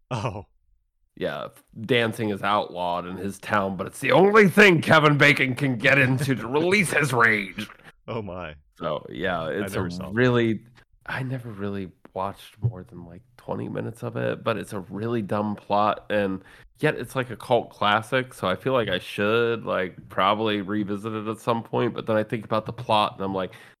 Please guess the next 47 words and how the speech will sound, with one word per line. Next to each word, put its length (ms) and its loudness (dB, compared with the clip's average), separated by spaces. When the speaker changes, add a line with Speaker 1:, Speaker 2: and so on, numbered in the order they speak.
Speaker 2:
"This 220 -4
is 120 -8
just 260 -12
fucking 360 -8
dumb. 560 -2
<laughs> 20 -10
Like, 240 -2
I 100 2
Speaker 1:
<laughs> 160 -6
Speaker 2:
can't 260 -6
do 160 -10
this." 720 -2
Speaker 1:
I 60 -8
mean, 140 -2
I 80 -2
thought 240 -4
the 80 -6
movie 260 -8
Pulp 320 -14
Fiction 340 -18
was 160 -20
dumb, 260 -20
and 100 -16
I 80 -16
hated 340 -16
it, 240 -18
so. 400 -20
Speaker 2:
Oh, 280 -12
man, 260 -18
I 80 -10
like 240 -6
Pulp 300 -16
Fiction, 460 -10
though, 380 -8
so, 80 -8
Speaker 1:
Man. 80 -4
Speaker 2:
but 120 0
I 80 2
only 180 0
like 220 -2
snippets 560 -6
of 160 -4
it. 260 -4
Like, 240 -8
there's 180 -2
only, 200 0
like, 220 -4